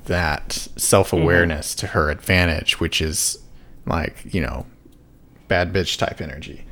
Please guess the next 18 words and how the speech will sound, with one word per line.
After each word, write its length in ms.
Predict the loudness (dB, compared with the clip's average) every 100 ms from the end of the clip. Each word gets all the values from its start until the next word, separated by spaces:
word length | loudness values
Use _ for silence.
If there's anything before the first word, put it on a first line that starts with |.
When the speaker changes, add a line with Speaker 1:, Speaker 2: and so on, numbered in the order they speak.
| -18 -20 -20 -20 -20 -6
Speaker 1:
Um, 520 | 2 6 6 6 2 -6 -14 -12 -6
Speaker 2:
Truth. 560 | -4 -4 -4 -6 -12 -14 -20 -20 -20 -20 -20 -20 -16 -2
Speaker 1:
Yeah, 360 | 2 2 2 -2
and, 280 | 2 2 0 0
and 120 | 2
then 140 | 4
you 120 | 4 4
have 260 | 2 4
this. 540 | 6 6 4 -2 -8 -10 -16 -16 -2
And 340 | 4 6 6 6
the 80 | 6
wonderful 460 | 6 6 4 2
thing 240 | 2 2 2
that 160 | 2
this 220 | 0 0
movie 340 | -2 0 -2 -2 0
does 680 | 0 2 0 -4 -6 -10 -4
that 420 | 2 6 6 4